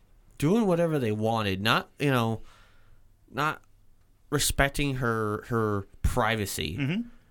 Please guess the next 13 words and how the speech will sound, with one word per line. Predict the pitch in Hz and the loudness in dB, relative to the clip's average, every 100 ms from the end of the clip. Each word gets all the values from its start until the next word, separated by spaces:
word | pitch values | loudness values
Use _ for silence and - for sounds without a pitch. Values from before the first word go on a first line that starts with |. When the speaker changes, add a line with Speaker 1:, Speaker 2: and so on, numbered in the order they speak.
| _ - | _ -2
Speaker 1:
but | 120 | -2
just | 123 - - - - | -2 -6 -20 -12 0
did | 147 | 2
whatever | 147 139 131 | 4 2 0
they | 120 | -2
want. | 113 107 92 92 - _ _ - _ _ - | 0 -2 -2 -6 -12 _ _ -20 _ _ -6
Um, | 104 98 95 92 92 - - _ _ _ _ - - - | -2 0 -2 -4 -10 -16 -20 _ _ _ _ -20 -20 -20
he, | - 139 127 117 | -4 0 2 4
uh, | 107 101 95 90 - _ _ _ _ _ _ _ _ _ - - - | 2 2 0 -4 -8 _ _ _ _ _ _ _ _ _ -20 -20 -10
she's | - 131 120 | -4 -2 -2
like, | 117 | -2
"Okay, | 123 104 | -2 0
I'm, | 98 117 | 0 -2